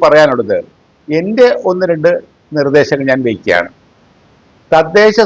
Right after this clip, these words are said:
സ്വയംഭരണ വകുപ്പ് പട്ടികൾക്ക് പ്രത്യേകം ഷെൽട്ടറുകൾ ഉണ്ടാക്കി അവയെ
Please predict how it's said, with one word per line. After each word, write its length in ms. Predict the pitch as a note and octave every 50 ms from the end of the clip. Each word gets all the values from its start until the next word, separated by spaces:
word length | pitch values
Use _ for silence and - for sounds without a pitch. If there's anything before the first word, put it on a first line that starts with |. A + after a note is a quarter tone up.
| -
സ്വയംഭരണ 560 | - E3+ D3+ D#3 E3 D#3+ D#3 E3 E3 D#3 D3+ D#3+ D3
വകുപ്പ് 320 | C3+ B2+ B2+ B2+ - A2 F#2 - - _ _ _ _ _ _ _ _ _ _ _ _ _ _ _ _ _ C3+
പട്ടികൾക്ക് 580 | C3+ C3+ C3+ - - F3+ E3+ D#3 D3+ D#3 D#3+ D#3 -
പ്രത്യേകം 720 | - C3 C3 - D3 C#3 C#3+ C#3+ D3 D3+ D#3 E3+ G3 G3+ - - _ _ _ _ _ _ _ _ _ _ _ - B2 -
ഷെൽട്ടറുകൾ 540 | - D3 C#3 C3+ C#3 - - - F3+ E3 D#3 C#3+
ഉണ്ടാക്കി 420 | C3 B2 B2+ B2 B2 G#2 - D#3 F3+ G3+ - _ - B2+
അവയെ 180 | B2 B2+ B2+